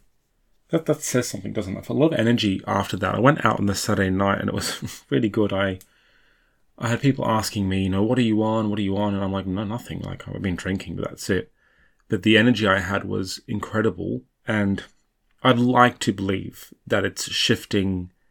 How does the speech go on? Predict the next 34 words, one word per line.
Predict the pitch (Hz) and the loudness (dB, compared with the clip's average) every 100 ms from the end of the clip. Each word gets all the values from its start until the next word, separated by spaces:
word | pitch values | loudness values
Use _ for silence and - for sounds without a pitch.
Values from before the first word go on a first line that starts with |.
| _ - | _ -2
these | 104 98 | 2 2
parts | - - 95 - 101 | -2 -6 -6 -6 -8
of | 92 | -4
you. | 90 87 - _ _ - | -2 -4 -8 _ _ -8
I | - 117 | 2 4
F | 113 - | 4 2
S, | 107 92 - - - | -2 0 -4 -6 -8
internal | 101 - 101 | -10 -4 -4
family | 98 101 98 | 0 0 0
systems, | 98 90 - 92 92 _ _ - | -2 -6 -4 -6 -6 _ _ -6
would | 98 | -2
love | 98 98 98 98 | 2 2 2 0
that. | 90 92 101 | 0 0 0
They | |
would | 101 - | -4 -4
say, | 104 101 | -2 0
"Oh, | 120 | 2
yeah, | 113 | 0
definitely." | 98 - - 101 101 98 - - - | 0 -2 -2 -8 -8 -8 -12 -14 -2
<laughs> | 156 - - - - - - - _ | -2 -2 -20 -20 -20 -20 -20 -20 _
Um, | 107 98 95 95 95 - - | -2 0 0 -2 -6 -10 0
so, | 143 143 143 | 8 8 8
there, | 151 180 - - - | 4 2 2 -4 2
yeah, | 160 110 104 | 6 6 4
I | 127 | 2
did | 165 139 | 2 2
feel | 143 131 | 4 4
something | 120 110 - 101 95 | 2 -4 -2 -4 -2
different, | 101 - 101 98 | -4 -4 -6 -2
and | 120 | -2
I | |
felt | - 156 190 | 4 2 2
more | 165 147 139 135 | 0 4 4 2
confident. | - 104 - 90 - | -2 -4 -4 -8 -10